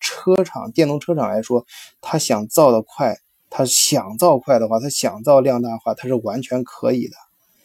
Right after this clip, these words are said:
他没有这样做，是因为人家有更，呃，就是，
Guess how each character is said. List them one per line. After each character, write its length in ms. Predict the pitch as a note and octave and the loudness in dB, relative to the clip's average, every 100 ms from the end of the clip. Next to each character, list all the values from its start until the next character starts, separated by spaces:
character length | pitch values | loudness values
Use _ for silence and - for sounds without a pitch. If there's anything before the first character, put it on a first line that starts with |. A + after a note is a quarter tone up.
| _ _ | _ _
他 140 | - D3 | 0 2
没 280 | B2 A#2+ G3 | 4 6 6
有 180 | C#3 - _ _ | 4 0 _ _
这 140 | - | -2
样 120 | A2+ - | -2 -2
做， 200 | - A2 | -2 -2
是 140 | - | -2
因 120 | B2 C3 | -2 0
为 100 | C3 | 2
人 240 | A2+ C3 | 0 2
家 120 | C3+ | 2
有 240 | B2 A2+ - _ _ | 2 -2 -12 _ _
更， 360 | F3 D3 A2+ - - _ _ _ _ | 0 2 0 -8 -20 _ _ _ _
呃， 500 | - - - - - - | -14 -10 -10 -12 -16 -16
就 280 | - B2 G#2+ | -4 -2 -2
是， 260 | A2 - | -8 -16